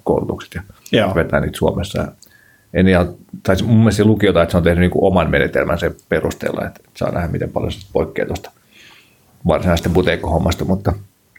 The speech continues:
Speaker 1: mut joo, menemme Antin kanssa Silvupleihin pidättämään hengitystä ja tuhisemaan.
Speaker 2: Ja siis voidaan mainita hoitava hengitys piste fi, niin
Speaker 1: Joo.
Speaker 2: sieltä löytyy tapahtumista, jos joku haluaa, jos siellä on, on vielä tilaa. Mutta
Speaker 1: Kolmastoista ensimmäistä.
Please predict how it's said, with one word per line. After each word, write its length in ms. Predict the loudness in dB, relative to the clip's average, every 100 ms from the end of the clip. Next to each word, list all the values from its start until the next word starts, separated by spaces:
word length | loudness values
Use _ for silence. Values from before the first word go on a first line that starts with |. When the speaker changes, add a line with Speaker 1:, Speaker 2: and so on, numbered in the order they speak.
| _ _ _ -8 0
Speaker 1:
mut 140 | 4
joo, 300 | 4 2 -2 -2
menemme 380 | 2 2 4 4
Antin 240 | 4 2
kanssa 220 | 0 -2
Silvupleihin 580 | 0 2 2 0 0 0
pidättämään 480 | 2 0 0 0 2
hengitystä 460 | 2 0 -4 -4 -6
ja 120 | -6 -14 _ _ _
tuhisemaan. 500 | 0 0 0 -4 -6 -4
Speaker 2:
Ja 140 | -2
siis 200 | 0 2
voidaan 260 | 2 4 4
mainita 500 | 2 2 2 0 0
hoitava 340 | 2 4 4 4
hengitys 380 | 4 4 2 0
piste 220 | -2 -4
fi, 340 | 0 2 2 -6 _ _
niin 180 | -2 2
Speaker 1:
Joo. 180 | 2 4
Speaker 2:
sieltä 220 | 2 4
löytyy 280 | 4 4 4
tapahtumista, 680 | 2 2 0 -2 -4 -2 -2
jos 160 | -2 -2
joku 380 | 0 0 -2 -8 -16 -6 0
haluaa, 420 | 2 4 2 2
jos 200 | 0 -2
siellä 200 | 0 0 -2 -4 -4 -4 -4
on, 200 | 0 0
on 160 | 0 0
vielä 180 | 0 0
tilaa. 520 | 0 2 0 -2 -8 -8 0
Mutta 120 | 2
Speaker 1:
Kolmastoista 580 | 2 2 2 0 2 0
ensimmäistä. 520 | 0 -2 -4 -6